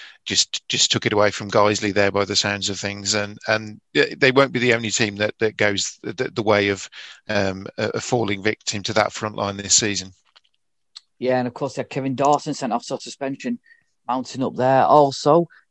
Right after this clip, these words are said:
Speaker 2: uh, Fylde, they didn't play. They had a, we mentioned they had a surprising defeat at,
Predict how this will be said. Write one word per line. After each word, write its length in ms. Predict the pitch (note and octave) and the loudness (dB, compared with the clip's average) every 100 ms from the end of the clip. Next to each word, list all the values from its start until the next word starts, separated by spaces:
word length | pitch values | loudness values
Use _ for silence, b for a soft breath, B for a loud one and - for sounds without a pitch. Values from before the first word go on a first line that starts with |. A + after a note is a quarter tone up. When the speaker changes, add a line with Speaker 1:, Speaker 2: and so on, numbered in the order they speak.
| _ | _
Speaker 2:
uh, 160 | - D3+ - D#3 | -4 -2 0 4
Fylde, 460 | F3 F3 E3 A#2 - | 8 8 6 0 6
they 360 | F3 E3+ C#3+ - _ _ - | 8 8 4 -6 _ _ -2
didn't 340 | F#3 E3+ G2+ | 0 0 -4
play. 240 | - A#2+ D#3+ | -2 0 2
They 80 | D3+ | 0
had 160 | B2 | 0
a, 80 | A#2+ _ _ _ | -4 _ _ _
we 60 | B2+ | -12
mentioned 380 | B2 B2 - A#2+ | -10 -10 -8 -6
they 40 | |
had 100 | A2 | -6
a 40 | A2+ | -8
surprising 560 | G#2+ - A#2 A#2 G#2+ | -14 -6 -4 -4 -6
defeat 480 | G#2 - A#2 G#2+ - _ _ _ _ - | -10 -8 -6 -6 -8 _ _ _ _ -4
at, 260 | A2+ G#2 | -2 -2